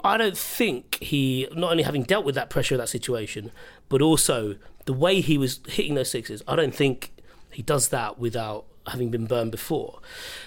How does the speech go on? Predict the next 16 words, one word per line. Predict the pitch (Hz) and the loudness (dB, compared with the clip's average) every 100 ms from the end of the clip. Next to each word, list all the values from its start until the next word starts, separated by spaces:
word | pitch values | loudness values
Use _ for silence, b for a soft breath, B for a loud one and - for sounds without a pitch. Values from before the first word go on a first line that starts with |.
| B B - - | B B -20 -12
The | 214 156 | -4 0
bigger | 160 202 | 2 2
question, | 180 156 151 | 2 2 2
I | |
suppose, | - 139 | 4 2
about | 151 143 139 131 127 - - - - | 2 2 2 2 0 -8 -20 -20 -10
four | - 202 185 | 2 6 6
years | 147 | 4
of | 139 | 2
prep | 156 - | 2 2
towards | 139 143 | 2 2
a | 127 | 2
World | 123 120 | 0 0
Cup | - 120 - - | 0 -2 -2 -2
and | 123 | 0
then | 120 113 110 110 | 0 0 0 -2